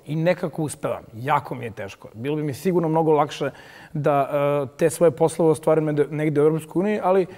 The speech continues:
ja sam odlučio da ostanem tu. Ali to što sam ja odlučio i mučim se realno, pa ne mogu ja teram drugi ljude da se muče. A s druge strane, ako je već pit-, pitamo, imamo pitanje države, sistema i tako dalje,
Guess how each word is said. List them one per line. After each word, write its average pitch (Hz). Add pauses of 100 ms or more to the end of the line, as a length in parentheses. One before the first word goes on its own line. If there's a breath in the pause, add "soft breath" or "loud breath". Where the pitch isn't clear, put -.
(180 loud breath)
ja 185
sam 180
odlučio 170
da 175
ostanem 165
tu. - (320 loud breath)
Ali 170
to 208
što 180
sam 202
ja 202
odlučio 190
i 139
mučim 165
se -
realno, 175 (280 loud breath)
pa 127
ne 113
mogu 156
ja 185
teram 202
drugi 202
ljude 190
da 160
se 156
muče. 135
A 113
s -
druge 196
strane, 208
ako 156
je 170
već 175 (380)
pit-, 175 (320)
pitamo, 180 (180)
imamo 190
pitanje 180
države, 175
sistema 175
i 143
tako 156
dalje, 170